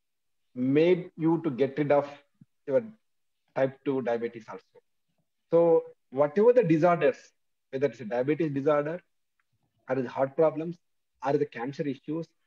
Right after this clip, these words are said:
are just because of your, the diet and food you take, not because of your parents or your ancestors. So what you eat is what you are, and your efficiency and your mindfulness, your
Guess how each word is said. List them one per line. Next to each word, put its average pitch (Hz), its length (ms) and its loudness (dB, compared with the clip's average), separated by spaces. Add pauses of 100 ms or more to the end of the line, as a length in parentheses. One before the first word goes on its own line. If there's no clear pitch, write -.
(180)
are 170 340 2
just 185 280 -2 (120)
because 151 380 0
of 147 180 0
your, 147 280 2 (720)
the 131 140 0
diet 135 540 0 (180)
and 139 200 -4 (120)
food 160 320 0 (100)
you 135 220 -4
take, 120 280 -2 (400)
not 131 300 -4
because 123 320 -2
of 123 140 -2
your 110 220 -4 (400)
parents 139 400 -4 (140)
or 127 120 0
your 113 140 -2
ancestors. - 480 -12 (960)
So 143 80 0
what 143 460 0
you 175 300 0
eat 180 360 -2
is 160 280 -2
what 139 300 0 (160)
you 143 80 0
are, 117 300 0 (580)
and 151 180 -4
your 147 220 2
efficiency 185 880 -6 (180)
and 147 100 -4
your 135 180 2 (200)
mindfulness, 165 840 -4
your 147 180 -2